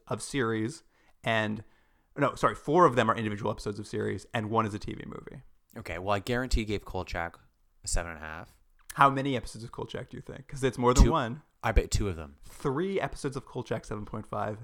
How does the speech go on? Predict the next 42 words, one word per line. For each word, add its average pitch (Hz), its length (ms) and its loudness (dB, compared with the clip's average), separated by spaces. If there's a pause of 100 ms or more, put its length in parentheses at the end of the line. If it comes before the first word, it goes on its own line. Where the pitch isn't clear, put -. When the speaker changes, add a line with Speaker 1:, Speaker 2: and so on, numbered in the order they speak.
Speaker 1:
The 117 160 0
Ripper, 254 480 0 (180)
Spanish 180 560 -2
Moss 160 260 4
Murders, 107 540 -2 (240)
and 185 220 -6
Speaker 2:
Oh, - 40 -10
Speaker 1:
Demon 139 300 0
Speaker 2:
yeah. 135 60 -2
Speaker 1:
in 120 100 -4
Lace. - 440 -4 (560)
Speaker 2:
Mm, 147 280 -8
oh, 143 140 -2
that 139 240 6
was 127 160 0
a 123 40 0
good 98 160 -2
one. 78 240 -6 (340)
That 98 100 -10
was 92 120 -6
a 92 60 -8
good 85 100 -6
episode. 82 360 -10 (300)
Speaker 1:
And 120 220 -4
then 120 340 0
that 131 180 4
leaves 131 200 -2
one 127 240 0
series 143 640 -4
and 107 140 -4
one 107 120 -4
T 110 140 -6
V 104 180 -6
movie. - 340 -12 (1000)
Speaker 2:
One - 160 -16
series 107 360 -8
and 107 80 -18
one 95 80 -20
T - 200 -8
V 90 140 -14
movie. 82 440 -18 (440)
Um, 95 400 -4